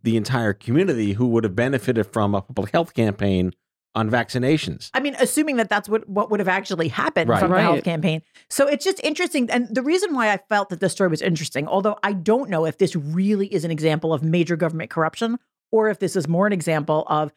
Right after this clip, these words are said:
Speaker 2: government doing good things and then political rivals trying to make it sound like corruption. I don't know which is the answer at this
Speaker 3: Mm-hmm.
Speaker 2: point. But what I will say is, it didn't even occur to me that there are companies out there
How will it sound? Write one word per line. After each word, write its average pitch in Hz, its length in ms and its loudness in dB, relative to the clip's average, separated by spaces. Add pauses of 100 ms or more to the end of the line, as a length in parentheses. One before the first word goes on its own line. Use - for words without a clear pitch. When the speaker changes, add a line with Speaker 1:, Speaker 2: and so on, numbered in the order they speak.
(280)
Speaker 2:
government 196 340 -2
doing 175 220 0
good 165 180 -2
things 185 360 0 (100)
and 175 180 2
then 165 160 2
political 170 500 0
rivals 156 680 0 (340)
trying 190 280 0
to - 80 -2
make 175 180 0
it - 80 -10
sound 226 320 0
like 185 140 0
corruption. 165 320 -4
I 185 80 -2
don't 226 200 -2
know 180 300 2
which 208 300 -2
is 175 100 -2
the 165 160 0
answer 180 280 0
at 226 100 -2
this 247 100 2
Speaker 3:
Mm-hmm. 190 120 2
Speaker 2:
point. 170 260 2 (400)
But 220 240 0
what 240 100 0
I 233 80 0
will 285 240 0
say 214 280 0
is, 185 180 0 (340)
it 262 100 -2
didn't 440 180 0
even 427 140 0
occur 190 260 0
to 165 60 -2
me - 280 -10 (100)
that 180 140 -6
there 214 120 0
are 208 60 -6
companies 214 420 -2
out 123 200 0
there - 320 -2